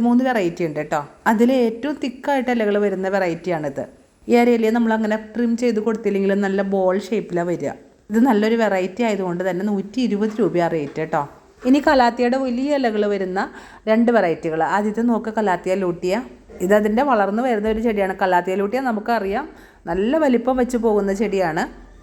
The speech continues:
ചട്ടിയിലൊക്കെ നടുവാണെങ്കിൽ ഒത്തിരി, ആ, വലിപ്പം അങ്ങ് വെക്കത്തില്ല. ഈ ചെടിയുടെ പ്രത്യേകത എന്താ വെച്ചിട്ടുണ്ടെങ്കിൽ നമുക്ക്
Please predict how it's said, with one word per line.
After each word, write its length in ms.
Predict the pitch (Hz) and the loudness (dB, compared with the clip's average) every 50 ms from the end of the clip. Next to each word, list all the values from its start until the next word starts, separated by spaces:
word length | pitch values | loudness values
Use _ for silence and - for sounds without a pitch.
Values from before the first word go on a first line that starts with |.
| - - | 0 2
ചട്ടിയിലൊക്കെ 460 | 233 220 220 240 240 247 254 247 285 277 | 2 2 4 2 2 2 2 2 0 0
നടുവാണെങ്കിൽ 460 | 277 269 277 277 269 269 269 285 330 330 | 0 2 2 2 2 2 0 -4 -4 -6
ഒത്തിരി, 360 | 294 - - - 285 269 277 277 277 - - - - - - - | -6 -8 -8 -8 -6 -6 -6 -6 -10 -12 -18 -20 -20 -16 -8 -4
ആ, 80 | 233 233 226 | -2 0 2
വലിപ്പം 260 | 240 233 220 208 214 208 | 2 2 2 2 0 0
അങ്ങ് 120 | 208 196 190 | 2 2 0
വെക്കത്തില്ല. 380 | 180 185 175 165 170 160 151 143 - - - 240 | -2 -2 -4 -4 -2 0 0 0 -2 -2 -4 -6
ഈ 20 | 285 277 | -4 -2
ചെടിയുടെ 240 | 311 285 277 269 269 302 | -2 0 0 0 0 0
പ്രത്യേകത 360 | 277 262 277 247 233 240 247 254 | -2 0 2 2 4 4 2 2
എന്താ 120 | 254 247 | 2 0
വെച്ചിട്ടുണ്ടെങ്കിൽ 380 | 247 247 262 240 233 226 247 254 247 247 | -2 0 0 -2 -2 0 -2 -2 -2 -2
നമുക്ക് 340 | 233 220 214 208 214 - 240 | -2 -2 -2 -4 -4 -4 -6